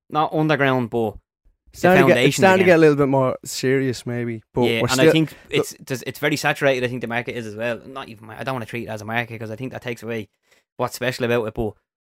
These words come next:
Speaker 1: I think
Speaker 2: there's a lot going on in the culture.
Speaker 1: and I think the competition is fierce as well. So I think a lot of people are starting to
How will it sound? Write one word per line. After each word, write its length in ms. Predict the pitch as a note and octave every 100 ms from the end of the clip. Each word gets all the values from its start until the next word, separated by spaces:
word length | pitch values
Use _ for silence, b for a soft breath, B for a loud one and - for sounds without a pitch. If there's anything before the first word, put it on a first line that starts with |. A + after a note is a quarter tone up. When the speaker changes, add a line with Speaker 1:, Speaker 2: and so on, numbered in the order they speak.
| A2
Speaker 1:
I 60 |
think 340 | A2 D3 D3 - _ _ _ _ _ _ _
Speaker 2:
there's 140 | E3 D#3+
a 60 |
lot 200 | E3+ G3+
going 240 | F#3+ E3 D3+
on 140 | D3+
in 40 | C#3
the 60 |
culture. 360 | A#2+ A#2 - A#2+ _ _ _ -
Speaker 1:
and 200 | C3+ C3
I 60 | G#2
think 180 | C#3+ C3
the 40 |
competition 480 | - B2+ A#2 B2+ A#2+
is 80 | -
fierce 300 | A#2+ B2 A#2+
as 100 | A2
well. 220 | A#2+ C3
So 240 | B2+ A2 -
I 60 |
think 180 | A2 C3+
a 40 | A#2+
lot 140 | B2+
of 60 | -
people 280 | C3 B2
are 100 | A#2
starting 300 | G#2+ B2+ B2
to 260 | B2 B2 A2